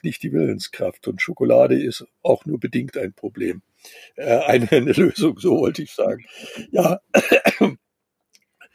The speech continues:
meine, mein Tipp geht in, in Richtung Sarah, ja, äh, anderen zu zeigen, wie es, äh, geht, anderen ein Vorbild zu sein, anderen einfach zu helfen.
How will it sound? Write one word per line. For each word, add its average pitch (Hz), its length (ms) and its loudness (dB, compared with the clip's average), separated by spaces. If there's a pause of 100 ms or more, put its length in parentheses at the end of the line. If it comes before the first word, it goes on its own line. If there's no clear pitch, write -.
(340)
meine, 131 720 2 (640)
mein 139 220 -2
Tipp - 220 -2
geht 185 240 0
in, 170 240 -6
in 165 340 -8
Richtung 151 520 -4
Sarah, 175 460 4
ja, 156 480 2
äh, 156 320 -2 (160)
anderen 180 480 0
zu - 160 -2
zeigen, 170 920 0 (120)
wie 175 160 2
es, - 300 -2
äh, 143 380 -2
geht, 156 600 -2
anderen 175 320 -2
ein - 240 -6
Vorbild - 480 0
zu 113 160 -2
sein, 123 440 0 (340)
anderen 170 300 2
einfach 165 380 2
zu - 220 0
helfen. 175 580 0